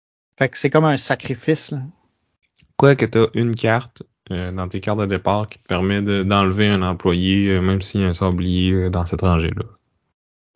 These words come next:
Speaker 1: Ouais. Faut que tu l'aies gardé pour ça.
Speaker 2: C'est ça. Fait que c'est ça, c'est,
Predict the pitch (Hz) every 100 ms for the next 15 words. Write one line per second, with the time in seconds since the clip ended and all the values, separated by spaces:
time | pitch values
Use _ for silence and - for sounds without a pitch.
0 | - 139 131 131 _ _ _ - 143 -
1 | 139 139 139 135 127 135 127 123 - -
2 | _ _ _ _ _ _ _ _ - -
3 | - - - _ _ _ _ _ _ _
4 | _ - 131 127 202 151 147 - - 123
5 | 123 123 120 120 120